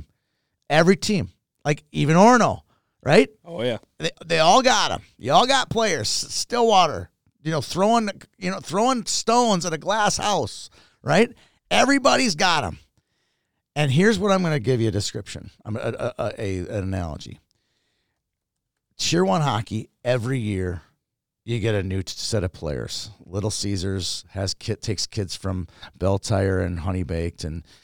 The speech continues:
Speaker 1: Chicago Mission takes players from Chicago Fury. You, you, you kind of ch-, do a a,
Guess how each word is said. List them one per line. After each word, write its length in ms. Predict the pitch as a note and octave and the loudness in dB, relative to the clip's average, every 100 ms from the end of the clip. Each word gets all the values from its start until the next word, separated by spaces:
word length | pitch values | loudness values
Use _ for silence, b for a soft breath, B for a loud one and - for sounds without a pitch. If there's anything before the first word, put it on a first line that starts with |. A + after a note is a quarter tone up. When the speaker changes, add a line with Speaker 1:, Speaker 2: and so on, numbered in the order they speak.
| B B | B B
Speaker 1:
Chicago 460 | - - G#2+ G2+ F#2+ | -8 -4 0 0 0
Mission 300 | F2+ - E2+ | -2 -4 -6
takes 360 | - F2+ - | -4 -4 -6
players 420 | - - G2+ G2 F#2+ | -10 -8 -4 -4 -4
from 120 | - | -8
Chicago 460 | F#2+ - G#2 F#2 D#2 | -12 -8 -4 -4 -4
Fury. 380 | - F#2+ F#2 F2+ | -8 -6 -4 -2
You, 140 | G2 | -4
you, 220 | A#2 B2 | -4 -6
you 180 | C#3+ B2 | -8 -10
kind 200 | - C3+ | -4 -2
of 200 | G2+ F2 _ b b | -2 -4 _ b b
ch-, 140 | - - - | -10 -10 -2
do 160 | C3+ | 0
a 60 | G2+ - _ _ | 0 -2 _ _
a, 80 | - | -10